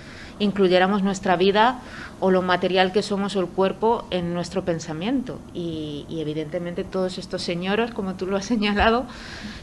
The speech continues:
que están fundamentando, eh, un tipo de,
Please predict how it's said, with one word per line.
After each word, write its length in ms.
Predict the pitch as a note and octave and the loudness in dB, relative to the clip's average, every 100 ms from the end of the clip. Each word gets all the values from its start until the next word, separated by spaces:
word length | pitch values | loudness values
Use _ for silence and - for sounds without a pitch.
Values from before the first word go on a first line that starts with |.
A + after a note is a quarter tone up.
| - | -4
que 760 | F#3+ F3 F3 E3+ E3 E3 C#3+ - | 2 6 6 4 2 0 -2 -4
están 360 | E3+ - B3 | -4 0 0
fundamentando, 1040 | B3 A#3 F#3+ E3 D#3 D3+ B3+ A3 E3 D#3 - - - | 2 0 2 0 -2 0 0 0 -4 -8 -10 -14 -8
eh, 200 | - E3+ - | -4 -2 -2
un 200 | F3 F3+ | -2 0
tipo 340 | F#3 F#3 F3+ | 2 6 8
de, 280 | F3 E3 E3 | 8 8 6